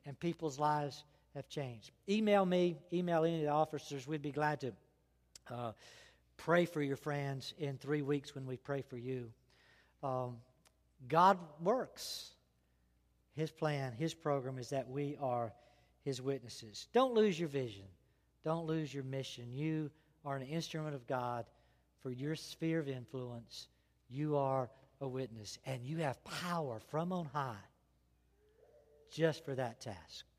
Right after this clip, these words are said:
Now, as we switch gears for the Lord's Supper, it's really not a switch of gears, I guess, because I, how many times have I said this, that as you take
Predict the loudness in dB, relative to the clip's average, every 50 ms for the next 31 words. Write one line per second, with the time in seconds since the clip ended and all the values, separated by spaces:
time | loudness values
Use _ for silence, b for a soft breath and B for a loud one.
0 | _ _ b b b b b b b b b b b b b b b 0 2 4
1 | 4 4 2 0 -6 b b b b b b _ _ _ _ _ _ _ _ -4
2 | 2 2 2 4 4 2 0 2 4 4 4 2 2 -2 0 2 4 4 4 2
3 | 0 -2 -4 -6 -6 -8 -10 -10 -6 -2 -2 0 2 2 2 2 0 0 2 4
4 | 4 4 4 2 -4 -6 -6 -6 -12 -18 _ _ _ -12 -4 0 2 2 4 4
5 | 4 2 2 2 0 -2 -2 -2 -2 -4 -6 -8 -4 -4 -4 -4 -4 -4 -4 -6
6 | -6 -4 -2 -2 -2 -2 -2 -4 -10 -12 -16 b b b b b b b b b
7 | -6 -4 0 0 0 0 -2 -6 -20 -20 -20 B B B B B -20 B B -8
8 | -4 0 2 2 2 4 6 6 6 6 4 0 0 2 2 2 0 0 2 2
9 | 2 2 0 -2 -6 -6 -6 -8 -8 -10 -12 b b b b b b b b b
10 | b b b -6 -6 -6 -4 2 6 8 8 8 8 6 2 2 4 4 4 2
11 | 2 2 4 4 2 0 -2 -10 -20